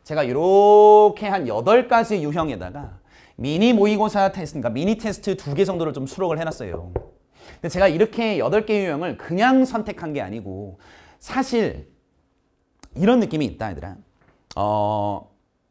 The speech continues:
지문은 그대로인데 이 지문을 어떨 때로는, 어떨 때는 주제 제목 요지로도 만들 수 있고 어떨 때는 이걸 빈칸으로도 낼 수 있고요.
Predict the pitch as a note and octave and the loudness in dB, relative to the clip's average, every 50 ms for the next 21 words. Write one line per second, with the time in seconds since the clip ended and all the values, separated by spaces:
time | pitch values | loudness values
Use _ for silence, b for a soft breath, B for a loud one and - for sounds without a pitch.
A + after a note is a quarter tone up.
0 | _ _ _ _ _ _ _ _ _ _ _ _ - - - - F3+ A3 A3 B3 | _ _ _ _ _ _ _ _ _ _ _ _ -12 -10 -4 2 4 4 4 6
1 | C#4+ D4+ D4 D4+ C#4+ C#4 C#4+ - F3+ F3+ F#3+ F3 D#3+ C3 G#2 F#2+ F#2+ D3 D#3 G#2+ | 4 4 4 4 2 2 0 -4 -4 -2 -2 -2 -2 -4 -4 -8 -10 -12 -14 -14
2 | D#2+ D#2 - _ _ _ - F#3 A3 B3+ B3+ B3+ - F#3+ D3 A2+ G#2+ C#3 E3+ A#2 | -16 -20 -20 _ _ _ -2 0 2 2 0 -2 -6 -6 -6 -6 -6 -6 -6 -6
3 | D#2 - - - - - - A#3 C4 B3 - A#3+ A#3 A3+ A3+ G#3+ A3 A3 - - | -8 -12 -8 -8 -8 -2 2 2 2 2 4 4 4 4 4 2 -2 -4 -6 -4
4 | - G#3 G#3+ G#3+ A3 A3 G#3 G#3 G3+ G3 - - - E3 C3+ A3 A#3+ B3 A#3 G#3+ | -2 -2 -2 -2 -2 -4 -2 -2 -4 -4 -6 -8 -10 -4 0 2 2 2 0 -2
5 | F#3 F3+ F#3 D#3+ A#2 A#2 A2 C#3 E3 D3 C3 C#3 A#2+ G2+ F2+ F2 E2+ - D2+ - | -4 -6 -6 -6 -6 -6 -6 -6 -8 -6 -6 -8 -8 -8 -10 -14 -16 -18 -20 -20
6 | _ _ - G#2 D2 D2+ B B B B B B B - B2+ - A3 B3 A#3 A#3+ | _ _ -18 -16 -16 -20 B B B B B B B -6 0 2 2 2 4 2
7 | A#3 A3+ A3+ F3+ D#3+ F3+ E3+ F3 - - F3+ G3 F#3+ - A#3+ B3 A#3+ A3+ A3+ E3 | 0 0 0 0 0 -2 -4 -4 -6 -6 -4 -4 -4 -4 -2 0 0 0 0 0
8 | D3 A2+ G2+ - - D#2+ - - - F3 D#3+ F#2 F2+ | -2 -6 -8 -12 -14 -18 -16 -16 -16 -16 -16 -18 -20